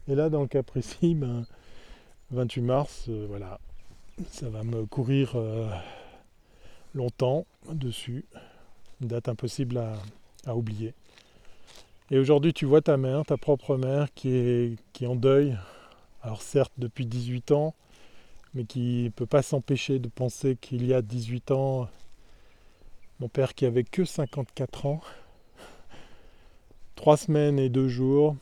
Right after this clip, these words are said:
mort, boum, fini, terminé, au revoir, entre quatre planches, cancer du pancréas, un point commun avec Steve Jobs, tu me diras. Plus sérieusement, ben voilà, on a ouvert, on a refermé,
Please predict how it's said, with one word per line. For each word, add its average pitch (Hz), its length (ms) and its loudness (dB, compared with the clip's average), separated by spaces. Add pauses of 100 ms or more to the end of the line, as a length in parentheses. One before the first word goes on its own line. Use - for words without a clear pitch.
(380)
mort, 135 400 2 (100)
boum, 135 420 2
fini, 131 500 0 (120)
terminé, 131 640 2 (160)
au 135 140 -4
revoir, 127 460 2 (320)
entre - 280 -8
quatre - 180 0
planches, 131 480 0 (1300)
cancer 147 320 4
du 131 100 2
pancréas, 135 760 2 (640)
un 131 80 -4
point 123 160 0
commun 131 260 4
avec 135 140 4
Steve 123 240 -2
Jobs, 135 340 8
tu 131 100 -6
me 123 60 0
diras. 135 260 4 (1400)
Plus 139 100 -8
sérieusement, 139 720 6
ben 123 240 2
voilà, 120 280 4
on 131 140 2
a 123 40 4
ouvert, 120 340 2
on 127 100 0
a 117 60 -2
refermé, 127 560 -2